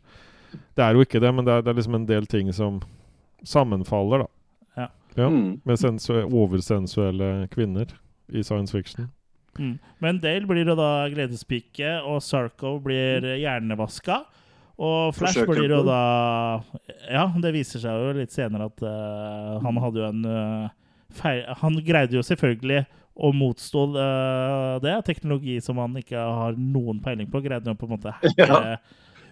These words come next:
Speaker 2: eh, hacke så lett som bare det. Men,
Speaker 3: Og det er en
Speaker 2: eh,
Speaker 3: veldig bra scene, det, for hele, når de hjernevasker, så går jo hele livet hans i revy på en sånn T V-skjerm.
Speaker 2: Ja, i
Speaker 3: Og den
Speaker 2: baklengs.
Speaker 3: går jo,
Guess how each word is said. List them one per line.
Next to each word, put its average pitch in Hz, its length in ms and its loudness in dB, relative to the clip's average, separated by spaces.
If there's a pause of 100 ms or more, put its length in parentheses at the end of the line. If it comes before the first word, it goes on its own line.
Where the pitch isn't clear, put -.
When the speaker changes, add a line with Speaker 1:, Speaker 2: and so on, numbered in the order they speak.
(140)
Speaker 2:
eh, 123 460 -4
hacke 127 500 -2 (120)
så 127 120 -6
lett 123 140 -4
som 117 120 -8
bare 113 200 -2
det. 135 140 -4 (680)
Men, 185 320 6
Speaker 3:
Og 156 80 6
det 160 80 12
er 160 80 12
en 151 80 10
Speaker 2:
eh, 165 80 8
Speaker 3:
veldig 156 100 4
bra 135 160 6
scene, 135 420 4
det, 170 180 8
for 151 160 8
hele, 143 560 8
når 139 200 6
de 131 60 8
hjernevasker, 135 640 6
så 139 100 0
går 120 300 4
jo 127 60 4
hele 123 200 4
livet 113 240 2
hans 110 220 0
i 113 40 2
revy 117 380 2
på 123 140 0
en 117 100 4
sånn 110 160 -4
T 127 160 0
V-skjerm. 143 580 4
Speaker 2:
Ja, 147 180 2
i - 20 -2
Speaker 3:
Og 175 60 -2
den 147 40 -4
Speaker 2:
baklengs. 175 560 8
Speaker 3:
går 143 200 10
jo, 135 80 8